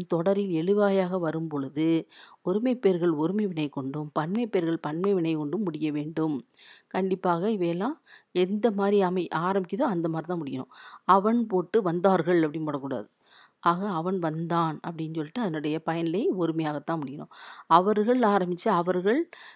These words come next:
வீட்டை விட்டு சென்ற-, சென்றார்கள் அப்படின்னு முடிக்கணும். இ-, அதுக்கு பதிலா சென்றான்னு சொல்லிட்டு ப-, ஒருமையில போடக்கூடாது. ஆக இந்த ஒருமைக்கு, ஒருமையில ஆரம்பிச்சா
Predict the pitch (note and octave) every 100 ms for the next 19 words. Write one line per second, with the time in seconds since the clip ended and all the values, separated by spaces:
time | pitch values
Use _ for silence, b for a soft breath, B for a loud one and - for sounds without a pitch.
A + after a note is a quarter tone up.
0 | _ F#3+ G3+ - G3+ F#3+ - E4+ E4+ _
1 | - - - G3+ G3+ F#3 - - F#3+ F#3+
2 | F#3+ F#3 F3+ D#3 F#3+ F3 D3+ E3 D3+ -
3 | C3 - B B B B - F#3 - -
4 | F#3 F#3+ G3 G#3+ G3 G3 F#3+ G3 F#3+ F3+
5 | E3 E3 D#4 F4 _ _ _ - F#3+ -
6 | E3+ E3+ E3+ F3+ F#3 E3 E3 D3+ C3 C3
7 | B2 B B B B - E3+ E3+ G#3 G#3
8 | F#3 E3+ D#3+ F#3+ A3 A3+ G3+ - - F#3
9 | G#3+ A3+ G#3 G3 F#3+ F#3 G#3